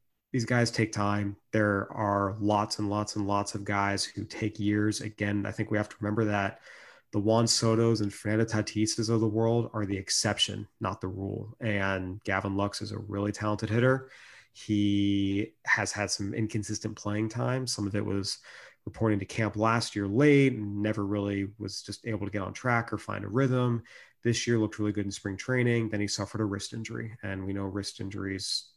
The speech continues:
don't do hitters any favors. So he'll be fine. Uh, I don't think there's any reason to panic. And at the end of the day, yeah, you still feel good about this guy becoming a, a very, very, very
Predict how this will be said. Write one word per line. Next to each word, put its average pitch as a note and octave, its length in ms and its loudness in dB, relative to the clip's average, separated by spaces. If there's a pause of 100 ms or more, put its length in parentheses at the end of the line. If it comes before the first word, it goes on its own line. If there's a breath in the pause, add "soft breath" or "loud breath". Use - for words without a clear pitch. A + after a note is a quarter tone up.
don't G#2 280 -8
do G2+ 180 -6
hitters G#2 340 -8
any G2 200 -8
favors. G#2 480 -6
So B2 420 2 (800 soft breath)
he'll B2 160 -2
be C3 80 4
fine. G#2+ 520 2 (160)
Uh, - 40 -8
I - 400 -6
don't A2 180 0
think A2 120 -6
there's G#2 80 -4
any G#2+ 120 0
reason G#2+ 240 2
to A2 80 0
panic. G2+ 640 -6
And G2 220 -4
at G2 120 -6
the A2+ 100 0
end G#2+ 100 0
of G#2 80 -6
the G#2 40 -6
day, G2 540 -2 (800)
yeah, A2+ 240 0
you G#2 140 2
still A#2+ 200 2
feel A2 200 0
good G2+ 160 0
about G2 240 -2
this G#2 160 -4
guy G2 240 -2
becoming G2 480 -4
a, G2 80 -4
a A2 140 -4
very, A2 500 2
very, G#2 340 0
very G2 380 -4